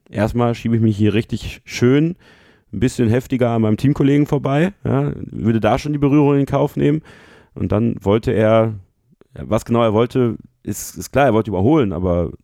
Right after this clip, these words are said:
wo er überholen wollte, so wirklich, ist mir nicht klar geworden. Und dann gab es diesen heftigen Unfall. Sergio Perez hart in die Mauer eingeschlagen,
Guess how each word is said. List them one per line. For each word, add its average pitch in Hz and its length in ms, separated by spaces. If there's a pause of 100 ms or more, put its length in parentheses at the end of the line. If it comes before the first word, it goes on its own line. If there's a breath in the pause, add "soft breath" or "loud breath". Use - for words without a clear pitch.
wo 101 180
er 135 80
überholen 107 380
wollte, 101 280
so 85 200
wirklich, 131 400
ist - 140
mir - 60
nicht 120 160
klar 113 200
geworden. 110 420 (520 loud breath)
Und 92 240
dann 95 220
gab 95 180
es 98 120
diesen 90 180
heftigen 98 400
Unfall. 98 580 (340)
Sergio 92 300
Perez 95 460
hart 107 260
in 98 80
die 107 60
Mauer 101 320
eingeschlagen, 107 760